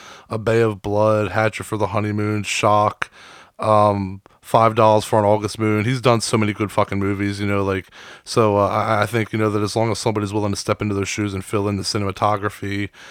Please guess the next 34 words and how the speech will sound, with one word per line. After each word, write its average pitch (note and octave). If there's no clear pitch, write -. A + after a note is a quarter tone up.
and, A2
you G#2+
know, G2+
the, F#2+
uh, F2+
the F#2+
framework G2+
and, F#2+
and, G2
and G2
the G2+
pacing G2
of G2+
the G2+
way G2
he G#2+
was G2+
able G2
to -
do G2
his F#2
movies, G2
I G2
think, -
you F#2+
know, G2
that F#2
really G#2
a G2
lot G2
of G#2+
his F#2+
movies F#2+
could F#2